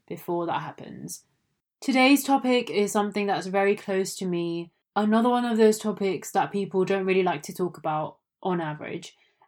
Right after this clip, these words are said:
And one of my friends who may be listening to the episode right now, maybe not, she really brought this topic to me and we started discussing about it. And then I was like, "Okay,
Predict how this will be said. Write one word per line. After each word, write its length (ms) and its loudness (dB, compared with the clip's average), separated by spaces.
And 440 -2
one 180 2
of 80 2
my 140 4
friends 560 0
who 520 0
may 280 0
be 100 -2
listening 300 -4
to 100 -2
the 420 2
episode 400 -4
right 160 0
now, 460 -2
maybe 260 -6
not, 300 -4
she 340 -2
really 640 2
brought 240 2
this 300 0
topic 380 -8
to 220 0
me 280 0
and 240 -2
we 160 0
started 400 -4
discussing 440 -4
about 320 -4
it. 200 -6
And 180 -2
then 140 0
I 80 0
was 120 -4
like, 240 -2
"Okay, 440 -6